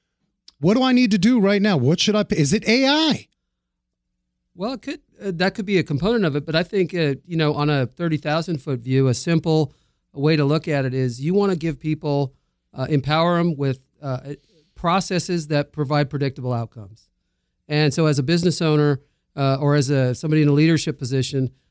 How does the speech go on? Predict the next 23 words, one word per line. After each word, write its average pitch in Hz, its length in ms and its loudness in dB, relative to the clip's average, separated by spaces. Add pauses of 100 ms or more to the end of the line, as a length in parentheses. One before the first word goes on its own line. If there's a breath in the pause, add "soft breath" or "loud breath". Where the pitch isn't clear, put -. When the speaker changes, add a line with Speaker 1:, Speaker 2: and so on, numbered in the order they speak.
(120)
Speaker 2:
I 156 80 -2
would 175 160 2
be 147 500 2
really 160 300 2
fine-tooth 156 800 -2
combing 147 380 4
my 127 120 2
processes 143 680 -4
to 135 60 -20
find 139 320 -2
out, 131 220 -2
where 147 140 0
is 135 100 0
this - 120 -8
mucking 143 280 -2
up 131 100 -4
the 117 80 -10
works? 131 300 -4
Why 131 100 -8
does 127 120 -6
this 131 120 -12
take 131 240 -12
longer? 127 460 -2